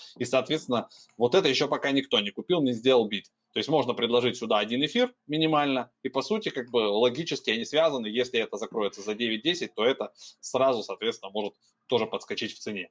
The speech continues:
потому что они между собой в связи идут. То есть в-, поэтому и прикольно, когда идет коллекция от какого-то художника, да, или какие-то взаимосвязанные коллабы,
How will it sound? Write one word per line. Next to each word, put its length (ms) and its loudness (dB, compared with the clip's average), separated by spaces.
потому 240 -10
что 140 -10
они 180 -4
между 240 -8
собой 300 -4
в 60 -10
связи 360 -2
идут. 160 -20
То 60 -8
есть 160 -10
в-, 180 -6
поэтому 380 2
и 60 2
прикольно, 400 2
когда 200 0
идет 200 0
коллекция 440 -2
от 80 -18
какого-то 380 -6
художника, 540 -2
да, 180 2
или 100 -4
какие-то 360 -6
взаимосвязанные 720 -4
коллабы, 540 2